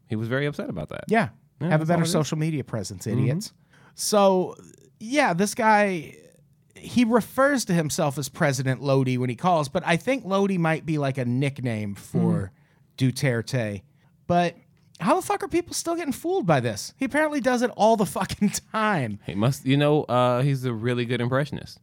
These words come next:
Speaker 2: No.
Speaker 1: I mean, uh, uh, what's his name? Spacey, Kevin Spacey.
Speaker 2: They're like,
Speaker 1: the
Speaker 2: "Did he just say, 'Shoot him in the pussy'?" <laughs> Oh, that is him.
Speaker 1: That's Lodi. Uh,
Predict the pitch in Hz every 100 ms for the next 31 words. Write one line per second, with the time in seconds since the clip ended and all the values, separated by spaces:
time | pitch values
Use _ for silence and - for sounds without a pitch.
0 | _ _ _ _ 226 311 381 302 _ _
1 | _ - 107 110 104 90 107 107 101 98
2 | 78 76 90 78 - _ _ _ - 107
3 | 117 101 92 78 73 - _ _ _ -
4 | - 117 170 113 113 135 127 123 123 160
5 | 139 113 139 165 196 143 185 240 285 247
6 | 196 - - 151 165 180 156 - 156 170
7 | 359 349 156 349 359 427 494 - 170 120
8 | 117 202 370 381 370 80 - _ _ -
9 | 131 131 107